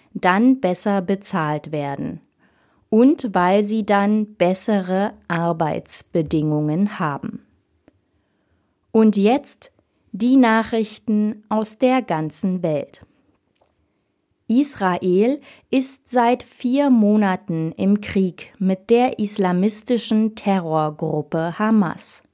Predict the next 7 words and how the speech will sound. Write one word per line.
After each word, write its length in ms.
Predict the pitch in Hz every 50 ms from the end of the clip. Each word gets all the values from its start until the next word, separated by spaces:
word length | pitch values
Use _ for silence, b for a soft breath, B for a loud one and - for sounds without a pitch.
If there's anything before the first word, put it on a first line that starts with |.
| _ _ _ _ _ _ _ _ _ _ _ _ _ _ _ _
In 300 | - 233 240 240 233 226
dieser 480 | 196 208 208 254 254 277 254 220 208 151
Woche 460 | 165 160 156 - - 226 254 277 285 285 b b b b b -
machte 500 | 196 196 214 240 - - - - - 277
Israel 1040 | 285 277 - - 220 220 214 - - 254 247 240 - - 220 233 240 240 240 247 240
stärkere 1080 | - - - - - - 190 196 226 247 240 - 285 254 226 202 208 208 208 208 208 208 208
Luftangriffe 1400 | 202 202 240 262 254 - - - - - _ - 180 180 180 185 185 - 196 190 202 196 202 - 233 233 247 262